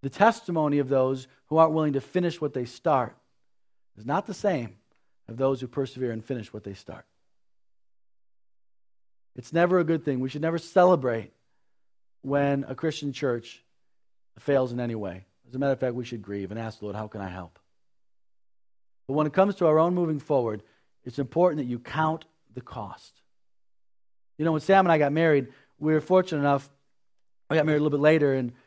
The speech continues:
we were working, uh, I was working, she was working, and we had a little bit of money together, and so we bought a house right when we got married. And I can remember, remember those were just exciting times, and, um, what it meant to buy a house, though, was a much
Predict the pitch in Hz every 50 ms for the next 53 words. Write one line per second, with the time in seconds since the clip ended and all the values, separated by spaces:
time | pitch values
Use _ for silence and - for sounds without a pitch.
0 | _ _ - 139 143 147 139 143 147 147 147 - 139 127 123 120 - _ - 120
1 | 120 131 151 156 139 123 123 123 117 135 131 127 120 120 - 139 139 123 120 120
2 | 120 113 123 123 123 120 _ _ _ _ _ _ _ - 139 151 156 160 170 160
3 | 160 156 151 160 175 170 151 131 104 - - 131 127 123 117 120 120 120 135 139
4 | 131 131 160 180 196 165 135 131 147 135 110 87 - - - - _ _ _ _
5 | _ _ _ - 143 156 160 156 151 139 139 131 131 123 117 117 107 95 90 85
6 | 87 _ _ _ _ _ _ _ _ _ _ _ _ _ _ _ _ _ _ _
7 | _ _ _ _ _ - 156 185 226 - 240 208 185 175 175 170 175 180 165 156
8 | 151 165 202 220 214 214 214 196 180 180 170 165 - - 165 202 202 - 147 -
9 | - 156 151 151 135 120 - 131 127 127 123 123 120 120 _ _ _ _ _ -
10 | 110 131 127 123 117 113 107 - _ _ _ _ _ _ _ _ _ _ _ _
11 | _ - 143 143 180 262 262 208 180 185 185 202 233 214 - 180 151 131 160 156
12 | 165 170 147 135 131 151 160 190 214 - - - 127 117 113 120 117 - _ _
13 | - 147 147 175 180 214 233 165